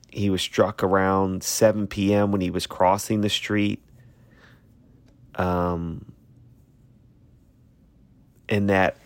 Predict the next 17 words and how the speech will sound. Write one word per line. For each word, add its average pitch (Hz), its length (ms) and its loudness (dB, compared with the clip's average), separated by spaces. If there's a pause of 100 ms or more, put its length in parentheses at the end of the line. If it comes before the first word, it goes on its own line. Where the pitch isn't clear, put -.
(140)
the 98 160 -2
vehicle 110 540 4
that 101 180 4
hit 110 240 2
him 117 160 4
fled 107 420 2
the 98 100 -2
scene, 120 600 0 (2000)
it's, - 800 -2 (1500)
man, 90 320 -6 (2000)
you 123 140 0
just - 420 -4 (180)
hate 110 280 0
to 95 140 -6
see 95 260 -4
that 90 320 -2
for 87 460 -4